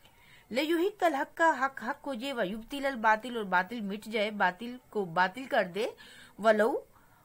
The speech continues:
और अगरचे के कारिहा, नापसंद हो या नाखुश हो, मुजरिमून, मुजरिम।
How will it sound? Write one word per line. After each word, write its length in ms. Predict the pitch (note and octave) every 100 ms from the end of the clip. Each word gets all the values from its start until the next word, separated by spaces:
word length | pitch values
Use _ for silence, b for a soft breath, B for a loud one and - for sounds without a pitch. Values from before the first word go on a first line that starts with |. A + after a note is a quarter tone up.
| b
और 220 | A3 A#3+
अगरचे 520 | G#3+ G#3 G#3+ G#3 C#4+
के 200 | - C#4 C#4+
कारिहा, 640 | G#3+ G3 G#3+ G3+ A#3 B3
नापसंद 720 | A3+ F#3 F#3 - G#3+ B3 C4
हो 380 | B3 C4 C4+ C4+
या 200 | A3 F#3+
नाखुश 880 | F#3+ F#3+ - F#3+ G3+ A#3 C4+ A#3 B3+
हो, 160 | A#3+
मुजरिमून, 880 | A3+ G3 F#3 F#3 F#3 G3 G#3 G#3+ G#3+
मुजरिम। 420 | G3+ F3 D#3 C#3